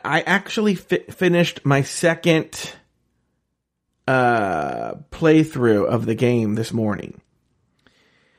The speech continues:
And then I, uh, now, so I did play a little bit today, and so I've started all over again. I'm not gonna get into the nerdiness of this. I'll,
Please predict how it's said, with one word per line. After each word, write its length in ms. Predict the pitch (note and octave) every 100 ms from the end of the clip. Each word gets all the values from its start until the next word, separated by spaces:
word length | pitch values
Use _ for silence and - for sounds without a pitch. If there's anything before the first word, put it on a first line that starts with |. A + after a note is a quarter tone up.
| _
And 260 | - C#3 C#3
then 360 | D3+ D#3+ D#3+ -
I, 400 | C#3+ D3 C#3+ C#3+
uh, 320 | C#3 C3+ B2+
now, 220 | C3 C#3+ C#3+
so 400 | D#3 C3+ C3+ B2+ - _ _ _ _ -
I 60 |
did 120 | D#3 F3
play 140 | F#3
a 20 |
little 140 | D3+ C3+
bit 160 | B2
today, 320 | B2+ B2+ B2
and 100 | A#2+
so 80 | B2+
I've 100 | A#2
started 440 | - C3 C3 B2+ A2 A#2
all 220 | C3+ B2+
over 340 | C#3 B2+ A#2
again. 400 | G#2+ A2 G#2 G#2
I'm 140 | - G#3
not 140 | G3
gonna 100 | E3+
get 120 | C3
into 180 | B2 C3
the 80 | A2+
nerdiness 1120 | A2+ A#2 A#2 A2 G#2+ G2+ G#2 - - G#2 -
of 80 | G2+
this. 180 | G#2 -
I'll, 260 | - B2+